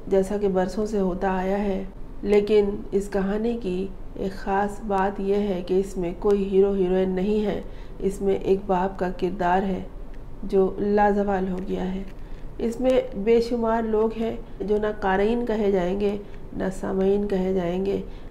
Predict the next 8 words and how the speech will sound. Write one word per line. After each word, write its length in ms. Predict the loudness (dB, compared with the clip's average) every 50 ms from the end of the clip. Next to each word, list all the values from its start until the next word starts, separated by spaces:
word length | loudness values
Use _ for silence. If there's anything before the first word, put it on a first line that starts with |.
| -8 -4
बल्कि 480 | -2 0 0 0 2 2 2 2 2 0
वो 180 | 0 0 0 0
हकीकतन 760 | -2 -4 -4 0 0 0 2 2 0 0 0 -2 -4 -4 -6 -8 -10 -12 -12 -12 -10 -8
अपना 360 | -8 -6 -4 -2 0 0 0
दर्द 420 | 0 0 0 2 2 2 2 0 -4 -4 0
दिल 260 | 2 2 4 4 4 4
लेकर 440 | 4 4 4 2 0 -2 -2 -4 -6 -8 -10 -10 -10 -10 -10 -6
वो 380 | -2 2 2 4 4 2 0